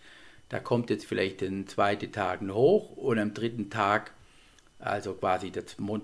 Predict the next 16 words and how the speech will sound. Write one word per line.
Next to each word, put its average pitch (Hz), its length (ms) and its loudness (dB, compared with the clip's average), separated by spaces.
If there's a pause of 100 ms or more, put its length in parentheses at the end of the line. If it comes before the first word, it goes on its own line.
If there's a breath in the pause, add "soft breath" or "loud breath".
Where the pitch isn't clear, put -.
(160)
Montag 107 420 0
wäre 95 120 0
der 98 120 -8
zweite 110 420 6
Tag, 135 360 2
Dienstag 104 460 -2
der - 100 -4
dritte 117 380 -2
Tag. 117 320 2 (280 loud breath)
Also - 220 -4
könnte 127 360 0
ich 107 180 -4 (100)
allerfrühestens 131 1300 6 (100)
ab 113 300 -2 (140)
Mittwoch 131 580 4
hier 113 320 0